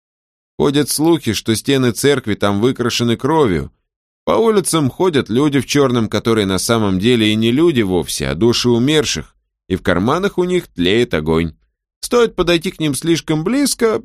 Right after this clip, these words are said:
и человек исчезает, растворившись в воздухе». Довольный собой, он заложил руки за голову.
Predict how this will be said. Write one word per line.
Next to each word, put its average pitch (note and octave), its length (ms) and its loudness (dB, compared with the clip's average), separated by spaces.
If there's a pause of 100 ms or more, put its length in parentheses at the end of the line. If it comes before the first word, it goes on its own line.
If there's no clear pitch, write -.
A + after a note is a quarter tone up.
(120)
и G#3 100 -2
человек A#3 400 2
исчезает, A3 600 -2
растворившись C#3+ 760 -4
в - 40 -12
воздухе». A2+ 540 -4 (840)
Довольный C3 480 0
собой, C3 480 -2
он G2 140 -2
заложил F2+ 520 2
руки G2 300 -2
за D2+ 220 -2
голову. C2+ 440 -10